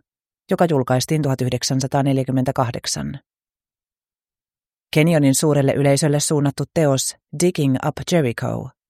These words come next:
eli Jerikoa kaivamassa, vuodelta tuhat yhdeksänsataaviisikymmentäseitsemän, on ollut sittemmin laajalti tunnettu ja kulunut monien sukupolvien käsissä. Kenyonin kaivauksille osallistunut Lady Margaret Wheeler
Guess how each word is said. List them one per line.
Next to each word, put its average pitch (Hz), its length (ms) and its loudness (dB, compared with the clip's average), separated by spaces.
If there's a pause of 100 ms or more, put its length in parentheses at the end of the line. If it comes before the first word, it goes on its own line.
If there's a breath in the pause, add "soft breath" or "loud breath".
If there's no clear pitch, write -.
(440)
eli 156 240 2
Jerikoa 127 440 2
kaivamassa, 120 680 -2 (320)
vuodelta 127 320 2
tuhat 135 200 -2
yhdeksänsataaviisikymmentäseitsemän, 135 1700 0 (640)
on 196 140 4
ollut 131 220 2
sittemmin 165 460 0
laajalti 135 480 4
tunnettu 139 560 -2 (280)
ja 190 100 0
kulunut 170 440 2
monien 147 320 2
sukupolvien 131 640 0
käsissä. 127 520 -4 (1700)
Kenyonin 156 420 4
kaivauksille 135 680 2
osallistunut 139 720 0
Lady 151 240 2
Margaret 147 480 0
Wheeler 131 400 0